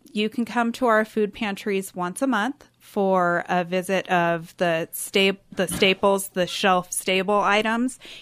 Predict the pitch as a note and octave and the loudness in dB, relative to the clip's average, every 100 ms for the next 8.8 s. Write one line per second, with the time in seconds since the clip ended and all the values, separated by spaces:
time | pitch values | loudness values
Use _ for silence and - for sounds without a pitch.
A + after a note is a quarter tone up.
0 | - A#3 C#4 G4 D4 C4+ - G#3+ G3 A#3 | -4 -2 -2 -2 0 0 4 2 2 -2
1 | G3+ - G3 F#3 - _ _ B3+ C4+ D4 | -4 -2 -2 -2 -4 _ _ 2 6 4
2 | C#4+ G#3+ G#3+ G3+ G3+ G3 F#3+ F3+ F#3+ F#3 | 4 0 -2 0 0 -2 -6 -2 -2 -2
3 | E3 F3 F#3+ - - _ - G3 F#3+ F#3+ | -8 -8 -10 -14 -20 _ -4 -2 -2 -2
4 | G#3 F#3+ G3+ F3 E3+ - D#3 - - - | -2 -2 -2 -2 -2 -4 -6 -6 -10 -8
5 | - - - - - - - G#3+ G3 F#3 | -8 -10 -16 -20 -20 -18 -2 4 6 4
6 | - _ - G#3 - - G#3+ G3+ F#3+ A3+ | 0 _ -10 -10 -8 -4 0 0 2 2
7 | A3 - A3+ G#3+ G3+ G3+ G3+ G3 F#3+ F#3 | 2 0 0 0 -4 -4 -2 0 -2 -4
8 | F#3 - - - - - - | -6 -12 -20 -20 -20 -12 -8